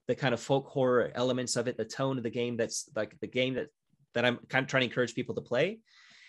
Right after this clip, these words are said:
And I'll probably do a Year Zero mini rule set as an appendix at the back, and also do,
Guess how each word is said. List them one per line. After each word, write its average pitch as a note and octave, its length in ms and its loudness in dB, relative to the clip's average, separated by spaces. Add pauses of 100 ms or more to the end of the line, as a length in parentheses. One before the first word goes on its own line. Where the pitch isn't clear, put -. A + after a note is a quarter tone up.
(140)
And D3 120 6
I'll D3+ 80 8
probably F#3 640 6
do D#3 280 6
a C#3 60 6
Year C#3+ 260 6
Zero D3 300 6
mini C3+ 320 2
rule B2+ 240 0
set C3+ 300 4
as A#2+ 180 0
an A2+ 80 0
appendix C3+ 500 -2
at - 80 -8
the A#2 60 -6
back, A#2 340 -2
and C3 120 -2
also D3 420 6
do, C3 400 2